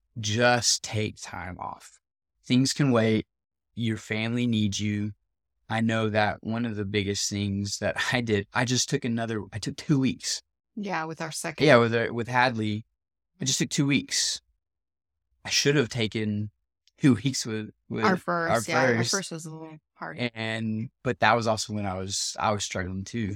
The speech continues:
Speaker 1: And
Speaker 2: Mm-hmm.
Speaker 1: just was like, I retreated back to,
Speaker 2: Yeah.
Speaker 1: to what was normal. But I learned, I
Speaker 2: Mm.
Speaker 1: grew. So let's take two weeks.
Speaker 2: Yeah.
Speaker 1: Maybe this time you'll get three.
Speaker 2: Oh,
Speaker 1: <laughs>
Speaker 2: third baby, three weeks.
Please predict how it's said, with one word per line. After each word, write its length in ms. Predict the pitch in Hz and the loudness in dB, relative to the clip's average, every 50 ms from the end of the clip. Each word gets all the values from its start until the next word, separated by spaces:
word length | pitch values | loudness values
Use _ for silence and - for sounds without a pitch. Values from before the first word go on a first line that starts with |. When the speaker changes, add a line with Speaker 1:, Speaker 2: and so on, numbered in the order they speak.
| - _ | -8 _
Speaker 1:
And 140 | - 92 92 | -6 -4 -2
Speaker 2:
Mm-hmm. 80 | 175 170 | 0 0
Speaker 1:
just 260 | 170 101 101 - - | 0 0 0 -2 -2
was 100 | 107 95 | -2 -2
like, 140 | 92 90 87 | -2 -2 -2
I 60 | - | 0
retreated 500 | 95 98 95 92 92 - 107 101 92 90 | -2 -2 -2 -2 -4 -2 -2 -2 -2 -2
back 300 | - 92 85 73 - - - | -2 -2 -2 -2 -4 -6 -8
to, 280 | - 90 90 - 104 - _ _ - | -8 -8 -8 -8 -10 -14 _ _ -8
Speaker 2:
Yeah. 240 | 165 165 160 160 | -6 -6 -4 -4
Speaker 1:
to 100 | 160 - | -2 2
what 160 | 120 107 87 92 | 4 4 4 2
was 140 | 98 104 | 0 -2
normal. 240 | 107 104 101 101 110 | -2 -2 0 0 -2
But 320 | 107 107 104 92 82 - - _ _ _ _ _ - | 0 0 2 0 0 0 -4 _ _ _ _ _ -6
I 80 | 110 | -4
learned, 480 | 113 107 110 107 104 110 127 180 190 - - - _ _ _ _ - | -2 0 0 2 2 2 2 0 -2 -2 -6 -14 _ _ _ _ -6
I 100 | 196 190 | -4 -2
Speaker 2:
Mm. 60 | 131 | 0
Speaker 1:
grew. 460 | - 117 117 117 117 127 147 180 202 - _ _ _ _ _ _ _ _ - | 2 4 6 6 8 8 8 8 6 4 _ _ _ _ _ _ _ _ -8
So 160 | - - 185 | -4 -4 -4
let's 200 | 185 220 254 - | -4 -4 -4 -2
take 160 | 311 294 - | -2 0 2
two 140 | - 320 302 | 4 4 6
weeks. 320 | 214 - - - - - - | 4 4 0 -4 -6 -2 2
Speaker 2:
Yeah. 200 | 196 208 202 - - - | 6 6 6 6 4 0
Speaker 1:
Maybe 220 | 202 143 143 151 | 0 2 4 6
this 160 | 147 180 - | 6 6 6
time 160 | - 170 156 | 6 6 8
you'll 80 | 143 135 | 8 6
get 140 | 120 85 85 | 6 4 2
three. 360 | - - 143 170 151 92 92 85 | 2 0 2 4 4 4 4 4
Speaker 2:
Oh, 1040 | - 208 240 277 294 294 294 277 262 240 - 214 214 214 208 190 208 190 185 185 165 | 6 6 6 6 6 4 4 6 6 8 8 8 8 8 8 8 8 8 8 6 4
Speaker 1:
<laughs> 40 | - - | 6 6
Speaker 2:
third 220 | 262 277 294 269 | 6 6 6 6
baby, 320 | 277 311 302 - - 262 247 - | 6 4 4 4 2 2 0 0
three 200 | 262 - 185 208 | -2 -2 -2 -2
weeks. 180 | 233 247 - | -4 -4 -4